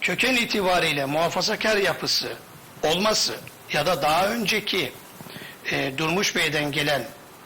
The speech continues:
merkez bankaların başkanlarının muhafazakar yapıda olması asla İslami bir, e, manada mutlaklık taşımaz. Mevcut sistem bellidir. Mevcut sistem borca dayalı bir para sistemidir.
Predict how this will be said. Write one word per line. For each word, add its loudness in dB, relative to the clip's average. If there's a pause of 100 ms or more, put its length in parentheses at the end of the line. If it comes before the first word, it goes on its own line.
merkez 0
bankaların 0 (120)
başkanlarının 2
muhafazakar 0
yapıda -2 (100)
olması 0 (680)
asla 2 (400)
İslami 2
bir, -6 (260)
e, 2
manada 2 (180)
mutlaklık 0
taşımaz. 0 (540)
Mevcut 2
sistem 2
bellidir. 0 (340)
Mevcut 0
sistem 0
borca 4
dayalı 4
bir 0
para 2
sistemidir. 0